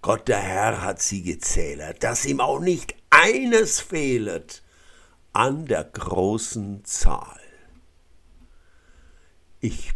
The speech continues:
bete. Allmächtiger Gott, alle, die dir vertrauen, schöpfen neue Kraft.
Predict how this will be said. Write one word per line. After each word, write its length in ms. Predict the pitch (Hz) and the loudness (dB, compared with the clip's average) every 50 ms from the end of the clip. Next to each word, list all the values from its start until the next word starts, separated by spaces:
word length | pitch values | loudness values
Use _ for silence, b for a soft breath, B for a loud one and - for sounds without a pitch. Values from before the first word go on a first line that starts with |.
| - - | -4 -2
bete. 680 | - 101 123 135 - - - 147 151 156 139 139 135 127 - _ - - - - _ _ _ _ _ _ _ _ _ - - _ _ _ _ - _ _ _ - - - _ - - - _ - - _ _ - B B B B B B B B | -2 -2 -2 -2 2 6 6 8 8 6 -2 -4 -6 -10 -14 _ -20 -20 -20 -20 _ _ _ _ _ _ _ _ _ -20 -20 _ _ _ _ -20 _ _ _ -20 -20 -20 _ -20 -20 -20 _ -20 -20 _ _ -20 B B B B B B B B
Allmächtiger 720 | - 131 139 160 165 165 - - 165 131 131 120 107 101 | 0 4 8 12 12 12 12 12 10 6 4 4 4 4
Gott, 640 | 90 - 123 151 175 - - - - - - - - - - - - b b b b b b b b b b b | 2 0 2 2 0 0 -2 -6 -4 -4 -4 -6 -6 -8 -8 -8 -10 b b b b b b b b b b b
alle, 340 | b 131 165 185 208 202 185 | b 8 10 12 12 12 10
die 180 | 139 151 139 | 8 4 -4
dir 220 | 120 135 160 190 202 | -2 0 2 2 2
vertrauen, 680 | 175 143 117 101 - - 87 98 110 120 123 127 123 | 2 0 0 0 -2 -4 0 2 2 4 4 2 2
schöpfen 540 | - - - 123 107 - - - 123 110 104 | 0 -2 -2 -2 -2 -2 -4 -4 -4 -2 -2
neue 380 | 101 87 82 82 87 92 90 | -2 -2 -2 -2 -2 -2 -2
Kraft. 840 | 90 - - - - 69 - - - - - - - - - - | -4 -6 -8 -8 -6 -6 -8 -8 -10 -12 -14 -16 -14 -6 -2 -2